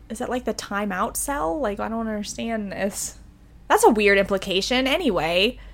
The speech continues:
So something interesting happens. So they're at this little inner sanctum, the well water, or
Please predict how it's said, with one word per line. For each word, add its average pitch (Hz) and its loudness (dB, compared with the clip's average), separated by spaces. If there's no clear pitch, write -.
So 302 2
something 466 10
interesting 254 4
happens. 170 -4
So 247 0
they're 262 4
at 359 6
this 403 0
little 277 6
inner 240 4
sanctum, 214 2
the 208 4
well 196 6
water, 190 6
or 190 0